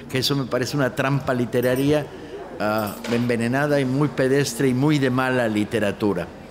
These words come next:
Que la novela no se cuente a sí misma, sino tenga que explicarse.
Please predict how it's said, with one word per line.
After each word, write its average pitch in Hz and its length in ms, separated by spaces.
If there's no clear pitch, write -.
Que 117 80
la 107 120
novela 117 320
no 113 100
se 117 140
cuente 117 360
a 107 60
sí 127 220
misma, 123 420
sino 113 240
tenga 113 380
que - 80
explicarse. 117 800